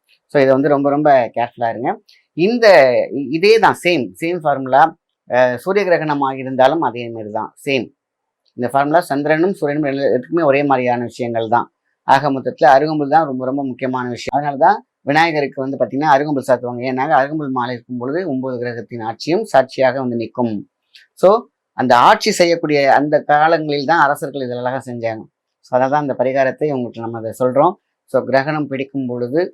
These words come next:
இந்த, இந்த பரிகாரத்தை ரொம்ப சிம்பிளா செஞ்சாலே போதுமானது. இது பச்சை கற்பூரம் கிடைக்கல, சாதாரண கற்பூரம் பண்ணலாமா?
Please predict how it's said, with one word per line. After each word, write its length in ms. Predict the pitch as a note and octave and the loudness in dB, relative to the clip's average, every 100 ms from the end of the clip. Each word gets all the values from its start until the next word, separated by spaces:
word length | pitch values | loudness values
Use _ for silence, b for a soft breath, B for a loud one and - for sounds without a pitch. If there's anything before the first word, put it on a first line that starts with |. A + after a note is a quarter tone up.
| _ _ _ | _ _ _
இந்த, 160 | B2 B2 A#2+ | -6 -6 -4
இந்த 180 | B2 A#2+ | -2 0
பரிகாரத்தை 440 | - C3+ C#3 B2+ C#3 | 0 2 2 2 -2
ரொம்ப 300 | C3 D#3+ E3+ | -4 -4 -2
சிம்பிளா 400 | F3+ C#3+ C#3 C#3 C3 | -4 -4 -4 -2 -2
செஞ்சாலே 360 | B2 A#2 A#2+ B2 | -2 -4 -2 -2
போதுமானது. 420 | B2 A#2+ A#2+ A#2 A#2+ b b | -4 -4 -6 -6 -12 b b
இது 100 | E3 | 0
பச்சை 240 | D#3+ D3+ F#3 | 2 0 0
கற்பூரம் 360 | E3+ D3+ D3 | 0 -2 0
கிடைக்கல, 400 | C3+ D3 D3 C#3 | 0 0 0 0
சாதாரண 400 | C3+ C3 C#3+ D#3 C#3+ | 2 2 2 0 -2
கற்பூரம் 380 | C3 C3 B2+ | -6 -6 -4
பண்ணலாமா? 420 | B2+ C3 C3 B2 | -4 -2 0 0